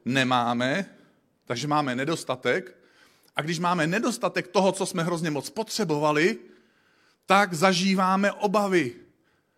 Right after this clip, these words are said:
A tak voláme k Bohu, „Bože, já tě potřebuji, já potřebuji, aby si mě zachránil.“ Tohle jsou ty okamžiky často v našem životě, kdy dokonce i my, když jsme byli hledající, když jsme Boha neznali,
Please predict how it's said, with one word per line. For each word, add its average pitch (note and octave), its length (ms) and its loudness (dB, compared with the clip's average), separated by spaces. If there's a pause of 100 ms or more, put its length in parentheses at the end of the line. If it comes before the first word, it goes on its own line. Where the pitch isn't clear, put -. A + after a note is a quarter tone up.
(400)
A E3+ 80 -2
tak F#3 200 -2
voláme F#3+ 420 0
k F3+ 40 -6
Bohu, A3+ 320 0
„Bože, G#3+ 400 2
já G#3 260 -2
tě G#3+ 180 -8
potřebuji, A#3 460 -4
já G#3 100 2
potřebuji, G#3 360 -4
aby G3 160 -2
si G3 140 -12
mě D#3 140 -6
zachránil.“ D#3+ 920 -4 (840)
Tohle G#3+ 240 0
jsou G3+ 240 -4
ty F#3+ 140 -4
okamžiky C#3 720 -6
často C#3 360 -10
v C#3 40 -6
našem B2+ 280 -8
životě, A#2 560 -4 (480)
kdy B2+ 260 -4
dokonce D#3+ 760 -2 (320)
i D3 100 -4
my, D#3+ 300 -4
když E3 240 -4
jsme E3 220 -4
byli E3 280 0
hledající, D#3+ 540 -4
když D3 120 -12
jsme D#3+ 140 -8
Boha D#3 240 -8
neznali, D#3+ 460 -4